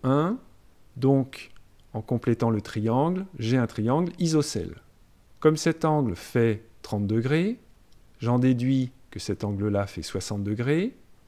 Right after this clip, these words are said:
et la somme fait cent quatre-vingts degrés. Donc ça veut dire que j'ai cent vingt degrés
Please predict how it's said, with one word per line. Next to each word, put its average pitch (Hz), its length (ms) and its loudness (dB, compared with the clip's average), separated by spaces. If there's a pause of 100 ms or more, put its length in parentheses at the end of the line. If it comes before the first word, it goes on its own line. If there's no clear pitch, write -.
(240)
et 143 60 4
la 135 140 6
somme 175 340 4
fait 170 420 2 (200)
cent - 220 -2
quatre-vingts 160 360 0
degrés. 120 340 0 (280)
Donc 101 140 -10
ça 95 120 -4
veut 92 80 0
dire 156 220 -2
que 123 80 0
j'ai 135 200 2
cent 156 280 0
vingt 143 180 2
degrés 131 540 0